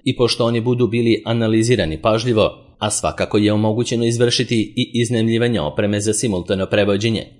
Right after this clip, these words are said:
ukoliko je u skladu sa tipom usluge koja se preporučuje. Ističemo da u navedenoj varijanti jezika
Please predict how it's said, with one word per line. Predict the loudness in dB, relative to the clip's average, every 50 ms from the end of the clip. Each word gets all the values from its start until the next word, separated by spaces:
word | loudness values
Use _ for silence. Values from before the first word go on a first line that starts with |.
| _ -2
ukoliko | -2 0 2 2 2 2 2 2 2 2
je | 2 2
u | 2
skladu | 0 -2 -4 -4 -2 -2 -2
sa | 0 0 -2
tipom | 0 -2 -4 -2 -2 0 0
usluge | 0 -2 -2 -2 -2 0 0 -2
koja | 0 2 2 2 4 2 2 0 -2
se | -2 -2 -2 0
preporučuje. | 0 0 2 2 2 2 2 0 0 -2 0 0 0 -2 -2 -6 -16 -16 -8 -2
Ističemo | -2 -2 0 0 -2 0 0 0 0 2
da | 2 4
u | 4 4
navedenoj | 4 2 2 2 2 2 2 2 0
varijanti | 0 0 -2 -2 0 -2 0 2 4 4
jezika | 4 4 4 2 0 0 2 2 2 2